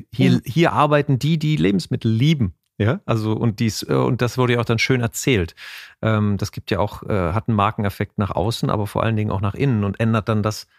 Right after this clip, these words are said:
Speaker 1: Verhalten der Mit-, Mitarbeiter, die dann wieder die Quelle der Markenkraft sind, weil sie er-, sie erzeugen ja dann das Markenerleben.
Speaker 2: Genau,
Speaker 1: Mhm.
Speaker 2: ja, also es, es soll ja stimmig sein und, ähm, Marketing soll ja nicht, äh, irgendwas behaupten, manipulativ, was überhaupt nicht zutrifft, sondern soll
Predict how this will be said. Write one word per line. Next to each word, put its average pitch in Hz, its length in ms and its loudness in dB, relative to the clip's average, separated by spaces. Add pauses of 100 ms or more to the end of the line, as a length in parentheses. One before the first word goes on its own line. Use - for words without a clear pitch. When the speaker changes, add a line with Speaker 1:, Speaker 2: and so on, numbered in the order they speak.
Speaker 1:
Verhalten 110 520 -2
der 104 80 2
Mit-, 120 340 -2
Mitarbeiter, 87 580 -2 (360)
die 120 100 2
dann 131 240 4
wieder 143 160 4
die 127 140 -4
Quelle 143 300 4
der 139 100 4
Markenkraft 139 520 0
sind, 98 200 -4
weil 104 120 0
sie 113 140 0
er-, 110 220 2 (100)
sie 117 160 -2
erzeugen 117 460 2
ja 95 80 0
dann 92 160 -2
das 92 160 -6
Markenerleben. 85 800 -4 (140)
Speaker 2:
Genau, 269 480 4
Speaker 1:
Mhm. 180 60 4
Speaker 2:
ja, 233 140 4
also 196 160 4
es, 202 140 -2
es - 140 -6
soll 220 160 2
ja 214 140 2
stimmig 269 440 0
sein 262 420 2
und, 208 500 0
ähm, 208 300 2
Marketing 214 500 2
soll 208 200 2
ja 208 120 2
nicht, 208 500 0
äh, 202 160 0
irgendwas 208 580 2
behaupten, 196 760 2
manipulativ, 208 920 2
was 202 160 0
überhaupt 196 440 0
nicht 190 160 0
zutrifft, - 580 -2
sondern 202 360 2
soll 202 400 0